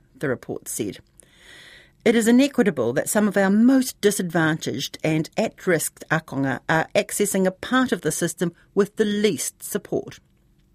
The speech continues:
On the back of that report, Te Kura received an additional fifteen point five million dollars in the twenty twenty-two budget, specifically to deal with at-risk students.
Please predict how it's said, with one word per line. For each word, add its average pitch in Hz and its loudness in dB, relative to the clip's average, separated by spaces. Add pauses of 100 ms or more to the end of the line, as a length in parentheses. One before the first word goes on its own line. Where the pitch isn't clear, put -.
(760)
On 339 4
the 330 6
back 233 2
of 151 -6
that 127 0
report, - -6
Te 214 -2
Kura 233 2
received 180 -2
an 175 0
additional 160 -2
fifteen 185 -2
point 160 -4
five 160 0
million 170 2
dollars - -2
in 165 -2
the 160 0
twenty 151 -6
twenty-two 147 -4
budget, 160 -2 (380)
specifically 202 -2
to 175 -6
deal 160 0
with 147 -6
at-risk - -6
students. - -2